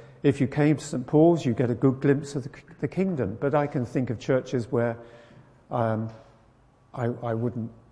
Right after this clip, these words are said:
encourage that sort of line of thought at all. So the church ideally should demonstrate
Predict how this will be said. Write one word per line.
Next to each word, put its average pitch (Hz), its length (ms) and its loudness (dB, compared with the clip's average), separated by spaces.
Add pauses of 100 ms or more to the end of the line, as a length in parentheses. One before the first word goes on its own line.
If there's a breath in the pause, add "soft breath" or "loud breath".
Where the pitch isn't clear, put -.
(800)
encourage 123 520 0
that 123 220 -6
sort - 220 -4
of 117 60 2
line 123 220 -2
of 113 60 -8
thought 127 240 -4
at - 180 -8
all. 170 280 0 (1200 soft breath)
So 180 160 6
the 160 100 4
church - 520 2 (1000)
ideally 143 640 8
should 175 560 0
demonstrate 143 600 4